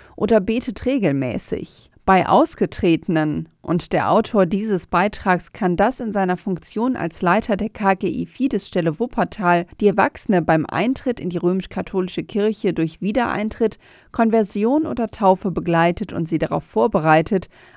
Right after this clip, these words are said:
aus eigener Erfahrung bezeugen, kann all das durchaus noch vorhanden sein.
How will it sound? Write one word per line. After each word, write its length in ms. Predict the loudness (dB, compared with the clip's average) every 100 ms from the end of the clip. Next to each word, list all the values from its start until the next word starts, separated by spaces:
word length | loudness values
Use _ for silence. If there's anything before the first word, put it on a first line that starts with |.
| _
aus 200 | -2 -2
eigener 540 | 0 0 2 2 2 0
Erfahrung 640 | -4 0 2 2 0 -4
bezeugen, 720 | -6 -4 0 0 0 -2 -2 _ _ _ _ -4
kann 200 | -2 0 2
all 200 | 2 4
das 480 | 4 4 0 -8
durchaus 640 | 0 2 2 -2 0 0 0
noch 200 | -8 -8
vorhanden 560 | -2 0 2 0 0 0
sein. 480 | 0 0 -2 -10